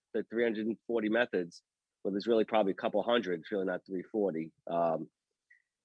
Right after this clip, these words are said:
and he said, so he did a hundred thirty times, he did something wrong. How many times did he do something right? It was probably thousands,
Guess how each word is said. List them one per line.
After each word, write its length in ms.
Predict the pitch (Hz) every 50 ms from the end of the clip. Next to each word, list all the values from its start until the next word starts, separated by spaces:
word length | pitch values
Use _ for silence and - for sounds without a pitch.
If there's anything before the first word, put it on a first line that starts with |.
| _ _ -
and 220 | 107 104 101 101
he 140 | 98 110 113
said, 300 | 101 - - 113 104 -
so 400 | - - 127 113 113 110 107 92 _
he 160 | - 117 123 113
did 160 | 113 123 117
a 80 | 110
hundred 360 | 104 123 143 143 151 151 147 139
thirty 220 | 151 139 135 127
times, 560 | - - 143 139 131 123 117 113 113 104 -
he 160 | - 120 110
did 340 | 101 95 110 107 104 101 90 -
something 400 | - - 117 101 - 107 104 107
wrong. 340 | 123 135 123 107 101 95 92 98
How 100 | 117 127
many 240 | 139 143 147 131 _ _ _ _ _ _
times 220 | - 143 135 127 117
did 80 | 117
he 60 | 117 107
do 140 | 107 123
something 280 | 113 - 127 101 90 101
right? 260 | 110 113 117 101 80
It 120 | - - 95
was 120 | 92 -
probably 300 | - - 113 110 107 104 _ -
thousands, 640 | 123 113 117 117 107 95 80 73 - _ _ _